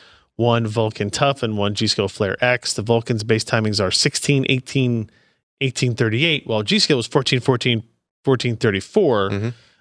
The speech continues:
Speaker 1: uh, to see how they performed at base settings. What was, uh, the takeaway from this particular testing as we go ahead and jump over here to the Hard O C P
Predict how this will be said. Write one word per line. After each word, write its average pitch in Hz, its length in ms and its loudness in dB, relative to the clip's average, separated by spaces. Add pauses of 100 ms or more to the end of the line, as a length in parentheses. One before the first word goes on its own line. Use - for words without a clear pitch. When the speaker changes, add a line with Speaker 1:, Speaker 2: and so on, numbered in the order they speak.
(100)
Speaker 1:
uh, 110 320 4
to 113 80 -4
see - 180 0
how 123 120 2
they 117 120 2
performed 113 540 -2 (120)
at 107 280 -2 (420)
base 117 220 0
settings. 110 460 0
What 135 280 0
was, 160 540 2
uh, 135 240 2
the 127 140 0
takeaway 107 960 2 (520)
from 113 200 -2
this 120 160 2
particular 117 500 0
testing 117 400 -2
as 92 100 -4
we 101 60 -4
go 104 140 0
ahead 104 120 0
and 98 80 -4
jump 104 200 0
over 101 220 -2
here 101 120 0
to 98 80 0
the 95 140 0
Hard 101 180 2
O 98 60 2
C 101 180 0
P 98 400 0